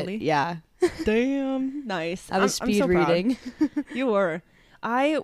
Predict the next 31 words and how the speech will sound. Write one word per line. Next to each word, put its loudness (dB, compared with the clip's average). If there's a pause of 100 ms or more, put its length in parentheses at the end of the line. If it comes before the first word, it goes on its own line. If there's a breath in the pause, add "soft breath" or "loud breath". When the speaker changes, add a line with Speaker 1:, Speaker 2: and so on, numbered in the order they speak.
Speaker 1:
should -2
have -2
said 2
this 0
at -8
the -4
beginning 0
of 0
the -2
episode, -6
you -8
guys, -2
but -2
today's 0
book -2
club -2
is -2
Every 2
Summer -2
After -4
by -4
Carly -6
Fortune. -6 (440 soft breath)
This 0
was 0
my 0
pick, -4
hence -10
why -4
I'm 0
reading 0